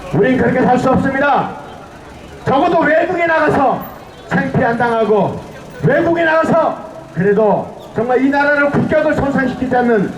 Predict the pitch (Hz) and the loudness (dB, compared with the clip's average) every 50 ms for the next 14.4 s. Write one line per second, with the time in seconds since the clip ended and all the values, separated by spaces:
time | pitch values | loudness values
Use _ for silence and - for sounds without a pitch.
0 | - - - - - - 220 226 220 214 185 202 196 202 196 190 185 - 190 190 | -12 -14 -16 -6 -2 0 2 2 2 2 2 2 2 4 4 2 2 2 0 0
1 | - - - 196 196 196 190 196 196 185 180 170 180 180 170 165 165 165 165 165 | 0 0 0 0 0 0 0 2 2 2 2 2 0 0 0 0 0 0 0 0
2 | 165 - 165 160 165 170 160 - - - - - - - - - - - - - | 0 0 2 2 2 2 2 0 -2 -4 -10 -14 -16 -16 -16 -18 -18 -18 -18 -16
3 | - - - 254 285 311 359 370 - - - - - - - - - - - 302 | -8 -4 0 2 2 4 4 2 2 0 -2 -4 -6 -8 -10 -8 -4 -2 0 0
4 | 294 277 285 285 269 262 - - 262 254 - 262 254 254 254 247 247 233 196 - | 2 2 2 2 2 2 2 0 0 0 2 2 2 4 4 4 4 2 2 0
5 | - - - - - - - - - - - - - - - - 240 320 359 381 | -2 -6 -10 -14 -16 -18 -20 -20 -20 -20 -20 -20 -14 -4 -2 0 2 2 2 2
6 | 403 359 359 359 349 - 339 - 285 277 - 294 285 - 294 277 262 247 - - | 2 2 0 0 0 -2 -2 -2 -2 0 0 -2 -2 0 -2 0 0 0 0 0
7 | 254 233 226 226 220 214 - 202 208 208 208 208 196 151 - - - - - - | 0 0 2 2 2 2 2 2 2 2 2 2 2 0 -2 -6 -10 -14 -16 -18
8 | - - - - - - - - - - 294 302 339 339 339 - - - 320 339 | -18 -18 -20 -20 -20 -18 -10 -4 -2 0 2 2 2 2 2 2 2 2 2 2
9 | 349 349 311 240 - - - - - - - - - - 254 247 247 277 262 254 | 2 2 0 0 -2 -6 -10 -16 -18 -18 -10 -4 -2 -2 0 0 2 2 2 2
10 | 254 247 240 226 - - 233 - 269 - 277 277 277 311 285 294 285 - - 320 | 2 2 0 0 0 0 0 2 2 2 2 2 2 2 2 2 2 2 2 2
11 | 294 - - - - - - - - 208 220 254 262 269 262 254 254 247 247 240 | 0 0 -2 -6 -12 -14 -14 -6 -4 -2 -2 0 2 2 2 2 2 2 4 4
12 | 233 226 247 240 220 170 - - - - - - - - - - 294 294 294 302 | 4 4 4 2 2 0 -2 -4 -10 -14 -16 -12 -10 -6 -2 0 0 2 2 2
13 | 311 294 - - 277 277 294 294 294 294 285 - - 294 285 - 277 262 254 254 | 2 2 2 2 2 2 2 2 2 2 2 2 2 0 0 0 0 2 2 2
14 | 247 233 220 180 196 185 165 - | 2 2 2 4 4 2 2 0